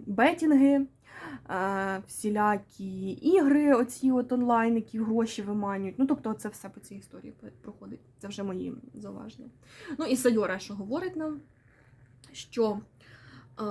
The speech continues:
ворожкою керує жага наживи, вона хоче обдурити клієнта, вона хоче його намахати.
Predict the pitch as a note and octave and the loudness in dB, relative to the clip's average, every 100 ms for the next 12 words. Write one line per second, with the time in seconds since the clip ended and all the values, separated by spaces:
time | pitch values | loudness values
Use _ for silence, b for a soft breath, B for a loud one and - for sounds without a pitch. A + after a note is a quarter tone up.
0 | G3+ A#3 C#4 A#3 A3+ G3+ F#3+ G#3+ F#3+ F#3+ | -2 2 6 4 2 -8 -8 -8 -6 -6
1 | F#3+ A#3 A3+ G#3+ B3+ A3+ G#3 F#3+ F#3 G#3+ | -4 0 2 2 2 0 -2 -2 -4 -6
2 | C4 A3+ A3 G#3+ F#3+ G#3+ B3 A#3+ C4 B3 | -4 -2 -2 -4 -8 -2 0 4 4 4
3 | G3+ - G3 G3+ G3+ G#3 G#3 A3 A3+ B3 | 0 -4 -10 -12 -10 -6 -6 -6 -6 -8
4 | C#4+ G#3 G3 G3 G3 F#3+ - F#3 G3 G3+ | -8 -8 -6 -6 -6 -10 -8 -8 -6 -6
5 | F#3 F#3 A#3 B3+ G#3 F3+ F#3+ - | -4 0 0 0 -2 -8 -10 -16